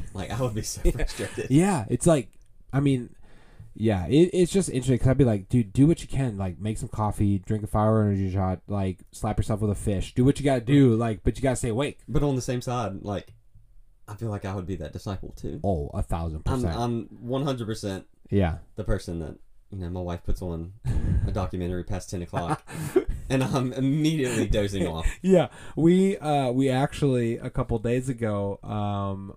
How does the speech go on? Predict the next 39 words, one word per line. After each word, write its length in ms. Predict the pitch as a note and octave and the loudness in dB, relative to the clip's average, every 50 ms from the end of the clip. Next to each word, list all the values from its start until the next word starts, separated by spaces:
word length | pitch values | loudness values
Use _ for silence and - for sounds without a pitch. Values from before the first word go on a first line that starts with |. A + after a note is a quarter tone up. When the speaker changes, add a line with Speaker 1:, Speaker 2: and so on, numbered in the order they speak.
| - - | -18 -16
Speaker 2:
we 300 | - A2+ A2 A2+ A2+ A2+ | -10 -4 -2 -2 0 -2
put 300 | A2+ - - A#2 A#2 A2 | -2 -2 0 0 2 2
on 140 | G#2+ G#2+ G#2 | 0 -2 -2
a 40 | G2 | -2
movie, 320 | G2 G2+ A2 A2+ G#2+ G#2+ | -2 0 0 2 2 0
you 220 | G2+ G2+ G2 G2 F#2+ | 0 0 0 -2 -2
and 120 | F#2+ F#2+ | -2 -4
I. 260 | F#2+ G2 F#2+ F#2+ F#2 | -4 -4 -4 -2 -2
We 100 | F#2 F#2+ | -2 0
watched 320 | G2 G2 F#2+ F#2+ - - - | 0 -2 -2 -4 -6 -8 -12
Age 200 | - A2 G#2+ G#2 | -8 -8 -6 -6
of 80 | G#2+ E2 | -6 -8
Ultron. 560 | D#2 F2+ G2 G2 - - G2 F2 E2+ D#2+ E2 - | -8 -8 -10 -10 -8 -10 -10 -8 -10 -12 -14 -14
Speaker 1:
Yes. 300 | - F2 D#2 - - - - - - | -16 -16 -18 -18 -20 -20 -20 -16 -8
Speaker 2:
And 120 | - A#2+ A#2 | -4 -2 -2
I 100 | A#2 A2 | -2 -2
don't 380 | G2 - A#2+ A2 A#2 A#2 - | 0 2 2 2 2 -2 -4
think 260 | - - B2 B2 A2+ - | -4 -4 -4 -4 -6 -6
I 100 | - A2+ G#2+ | -6 -6 -4
made 260 | G#2 G2+ G2 G2 G2 | -2 -2 0 0 -2
it 120 | G2 - | -2 0
past 380 | - - G2 F#2 F2+ - - - | 0 -2 0 -2 -6 -8 -8 -6
the 340 | - F#2+ F#2 F#2 F2+ F2 - | -4 -2 -2 -2 -2 -4 -2
opening 380 | - G2+ F#2+ - - - G2+ G2+ | -2 -2 -2 -2 -2 -4 -4 -4
Speaker 1:
<laughs> 20 | |
Speaker 2:
Sokovia 680 | - - - D3 - - C#3 C#3 B2+ A2 A#2+ B2 C3 A#2 | -2 2 2 2 4 4 2 2 2 2 2 0 0 0
scene. 360 | - - D#3 A#2+ G#2+ - - - | 2 2 0 2 6 4 6 8
<laughs> 40 | - A#3+ - - - - D4 - - - - - - - - - - - - - - - - - - - - - - F#4 - - - | 6 4 4 2 -2 -2 -2 -2 -2 -8 -12 -12 -18 -18 -18 -18 -18 -18 -18 -12 -6 -6 -6 -6 -8 -10 -6 -2 -2 -2 -2 0 0
Speaker 1:
Yeah, 160 | C#3+ C3+ - | 0 0 0
I 80 | - A#2+ | -2 -4
turned 280 | - - D#3 D3 B2+ B2 | -2 0 0 2 2 2
to 100 | - - | 2 2
ask 220 | A2+ C3 C3+ - | 0 0 0 2
you 120 | D#3 C#3+ A#2+ | 2 2 2
a 40 | A2 | 2
question 400 | - C3 B2+ - - A#2 G#2 G#2 | 0 -2 -2 -2 -2 -2 -2 0
because 380 | A2 A2 - A#2+ A2 G#2 G2+ | 0 0 0 0 0 0 0
you 260 | A2+ A2+ A#2 A#2+ A#2+ A#2 A2 | -2 0 0 0 0 2 2
are, 340 | G#2+ G#2 G2+ G2 F#2+ G2 | 2 2 2 0 -2 -4